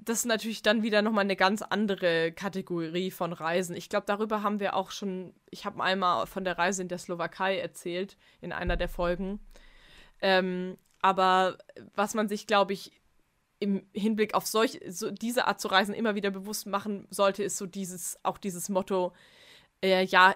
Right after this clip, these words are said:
hinterlass nichts dort, wo du bist. Also nimm deinen Müll mit. <laughs> Klar, das ist auch ab-, anwendbar auf das, was du gemacht hast, aber halt wirklich so auch dieses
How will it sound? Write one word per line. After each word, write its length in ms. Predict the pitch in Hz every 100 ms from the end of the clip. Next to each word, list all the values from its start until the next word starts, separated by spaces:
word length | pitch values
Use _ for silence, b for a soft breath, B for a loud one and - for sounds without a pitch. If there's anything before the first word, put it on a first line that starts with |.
| -
hinterlass 680 | 196 214 202 185 202 -
nichts 480 | 208 196 - - -
dort, 280 | 190 180 -
wo 80 | 180
du 100 | 170
bist. 360 | 160 170 - - -
Also 220 | 190 180
nimm 220 | 196 220
deinen 240 | 202 185 190
Müll 320 | 214 240 247
mit. 440 | 254 269 - - B B B B B _
<laughs> 300 | 226 269 214 - _ _ _ _ _ _ _ - - _ _ _
Klar, 260 | 190 226 226
das 120 | 214
ist 100 | 214
auch 120 | -
ab-, 220 | - 214 -
anwendbar 440 | 214 226 214 190
auf 100 | 160
das, 160 | 196 180
was 240 | 180 - _ _ _ -
du 160 | 277
gemacht 360 | 294 262 262 -
hast, 320 | 226 220 -
aber 240 | 202 202
halt 260 | 202 202 -
wirklich 280 | 220 233 -
so 140 | 214
auch 140 | - -
dieses 360 | 214 190 185